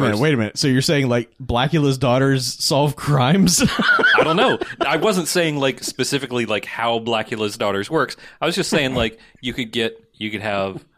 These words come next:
Speaker 1: a white Blackula's daughter, a black Blackula's daughter, an Asian Blackula's daughter.
Speaker 2: <laughs>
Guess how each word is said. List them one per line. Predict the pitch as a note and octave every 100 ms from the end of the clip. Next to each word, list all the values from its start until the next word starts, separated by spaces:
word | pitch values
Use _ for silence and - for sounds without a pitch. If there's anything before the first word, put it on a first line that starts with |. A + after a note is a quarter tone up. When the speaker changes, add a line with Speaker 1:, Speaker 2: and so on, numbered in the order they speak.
| - - _ -
Speaker 1:
a |
white | F#2+ G2+ G#2+
Blackula's | G#2 G#2 - G#2 G2+
daughter, | G2+ G2+ G2+ G2 G2 G2
a | B2
black | A2+ G2+ F#2+ -
Blackula's | F#2 F2+ F#2+ F#2+ -
daughter, | F2+ F2+ F2 F2
an | E2+ F#2
Asian | F#2+ F#2 F2
Blackula's | F2 E2+ F2 E2+ -
daughter. |
Speaker 2:
<laughs> | E2+